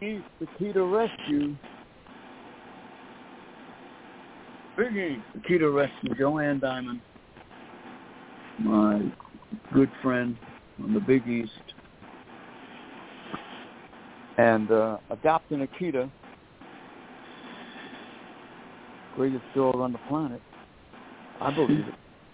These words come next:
Big East, Akita Rescue. Three eight eight, seven four zero zero.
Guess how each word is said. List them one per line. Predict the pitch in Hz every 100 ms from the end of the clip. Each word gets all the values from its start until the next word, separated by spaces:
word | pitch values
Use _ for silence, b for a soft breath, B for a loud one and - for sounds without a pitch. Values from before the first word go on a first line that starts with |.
| - - - - - - - -
Big | 208 233
East, | 208 139 - - - 175
Akita | 170 151
Rescue. | 143 131 - 113 104 - - - - - - - - - - - - - - - - - - -
Three | 160 185 180
eight | 170
eight, | 165 160 - -
seven | 165 165 147 -
four | 156 147 127 - - - - - - - - 127 117
zero | 165 160 147 131
zero. | 127 139 120